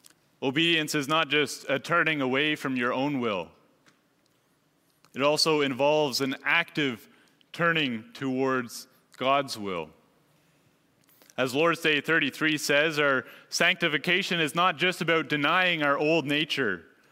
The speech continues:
It is not just deny-, the denying of our sinful wills, but it is also the rising to life of the new self, which is a wholehearted joy in God through Christ, and a love and a delight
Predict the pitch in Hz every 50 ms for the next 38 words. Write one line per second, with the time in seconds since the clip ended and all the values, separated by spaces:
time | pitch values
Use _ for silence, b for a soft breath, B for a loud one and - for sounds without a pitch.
0 | b b b b b b 160 165 185 160 185 202 202 190 170 190 185 165 - -
1 | 175 170 160 156 165 185 208 202 196 185 - 175 160 160 143 160 165 160 160 175
2 | 202 220 214 202 190 180 160 160 156 143 - - 196 208 202 - 185 160 143 143
3 | 165 196 208 202 175 - 175 170 160 165 156 151 175 185 196 - - 180 170 160
4 | 165 156 131 - B B B B B B B 135 160 180 202 220 233 196 190 214
5 | 208 196 - 185 165 151 160 185 208 208 196 175 - 175 160 147 151 147 156 165
6 | 185 190 175 - - 196 185 156 123 101 90 - - - - _ _ _ _ _
7 | _ _ _ _ _ _ _ _ _ _ _ _ _ - - - 131 147 - 180
8 | 160 165 160 139 127 B B B B B B B - 196 208 214 202 185 151 180
9 | 190 202 208 196 170 151 127 110 - 160 175 190 202 202 185 170 156 147 143 131
10 | 151 160 175 180 185 170 - - 156 139 - - - 165 160 143 117 104 - -
11 | - - - b b b b b b 185 185 180 156 139 156 185 202 208 208 196
12 | 156 117 95 - - b b b b b b b - 165 160 147 127 101 123 113
13 | 110 117 139 170 143 110 - - -